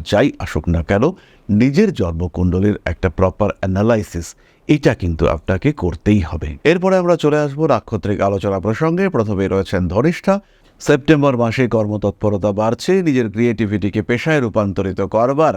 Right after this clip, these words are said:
একটা সুযোগ এটা কিন্তু ধনিষ্ঠা প্রাপ্ত হবেন। পুরনো প্রেম ফিরে আসতে পারে, নতুন প্রেমে পড়তে পারেন, অ্যাক্টিভিটি বাড়বে, একটু অ্যাগ্রেসিভ ধনিষ্ঠা। কর্মক্ষেত্র যথেষ্ট ভালো, বাড়ি পরিবর্তনের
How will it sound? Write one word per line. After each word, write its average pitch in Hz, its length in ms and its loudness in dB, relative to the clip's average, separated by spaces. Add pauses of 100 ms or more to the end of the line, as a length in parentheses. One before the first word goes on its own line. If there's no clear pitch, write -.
(120)
একটা - 220 -6
সুযোগ 104 480 0 (500)
এটা 156 200 4
কিন্তু 92 280 -2
ধনিষ্ঠা 90 500 -2
প্রাপ্ত - 340 -4
হবেন। 98 400 0 (420)
পুরনো 185 300 2
প্রেম 185 260 0
ফিরে 170 240 0
আসতে 170 340 -2
পারে, 165 300 0
নতুন 131 320 0
প্রেমে 117 260 0
পড়তে 104 340 -4
পারেন, 127 380 2
অ্যাক্টিভিটি 92 520 -4
বাড়বে, 113 360 0 (320)
একটু 190 280 2
অ্যাগ্রেসিভ 90 500 -2
ধনিষ্ঠা। 107 460 0 (300)
কর্মক্ষেত্র 175 580 2
যথেষ্ট 147 460 0
ভালো, 156 320 2
বাড়ি 120 220 2
পরিবর্তনের 107 640 -2